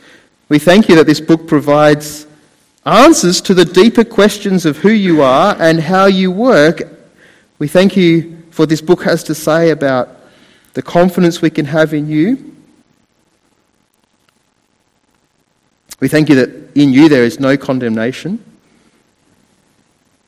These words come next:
We ask that you would use this letter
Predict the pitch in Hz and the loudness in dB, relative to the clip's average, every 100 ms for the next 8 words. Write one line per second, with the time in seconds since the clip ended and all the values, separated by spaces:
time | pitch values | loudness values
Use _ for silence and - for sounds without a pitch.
0 | _ _ _ _ _ _ - _ _ 135 | _ _ _ _ _ _ -20 _ _ 0
1 | 151 156 143 139 127 135 131 120 - 110 | 0 0 0 0 2 0 0 -6 -4 -6
2 | - 101 | -6 -10